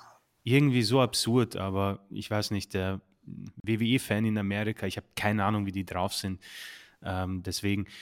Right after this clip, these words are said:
was mich interessieren würde, ich weiß nicht, ob ich da vielleicht dir, dir die Frage wegnehme, Andi, aber das interessiert mich auch persönlich sehr. Ähm, vielleicht jetzt ein bisschen weiter gedacht. Ich, ich de-, denke mal, Vince McMahon wird wohl ziemlich, äh, gerne das Head of Creative auch übernehmen wollen,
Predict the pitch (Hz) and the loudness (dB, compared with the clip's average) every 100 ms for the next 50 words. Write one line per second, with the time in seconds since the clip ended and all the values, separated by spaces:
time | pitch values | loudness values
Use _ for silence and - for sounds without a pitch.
0 | - 110 117 147 165 165 151 160 160 139 | -8 -2 0 2 0 0 2 4 4 2
1 | - 135 143 117 120 127 - 123 - _ | 2 4 4 2 0 0 2 2 0 _
2 | 123 113 117 123 117 120 120 117 - 113 | -2 2 2 2 2 2 2 0 0 0
3 | 107 123 113 110 - 113 113 107 120 123 | 2 2 2 0 0 0 0 0 0 0
4 | 120 117 - 120 110 120 120 117 - 113 | 0 0 -2 -2 0 0 0 -4 -4 -4
5 | 120 - - - _ _ - 117 113 113 | -6 -8 -20 -20 _ _ -4 2 4 4
6 | 113 113 113 113 107 131 123 123 113 104 | 4 2 2 2 0 0 2 2 2 2
7 | 113 123 117 117 120 - - _ _ - | 2 0 4 4 4 0 -14 _ _ -20
8 | - - _ _ _ _ _ _ _ _ | -18 -18 _ _ _ _ _ _ _ _
9 | 127 117 - - 113 - - 113 117 139 | -10 -6 -4 -4 -6 -8 -4 -2 2 2
10 | 151 131 135 123 143 139 127 131 127 113 | 2 2 2 2 0 0 -2 0 0 2
11 | 127 123 127 123 - 123 127 120 - 113 | 0 0 0 0 0 0 2 0 -2 -2
12 | 117 113 117 131 123 120 117 117 113 - | -2 0 0 2 2 0 -2 -4 -4 -4
13 | - 117 127 - 127 123 131 107 113 120 | -2 -2 -2 -2 2 2 2 0 -2 -2
14 | 110 110 123 135 104 104 120 | 0 2 2 2 0 0 -2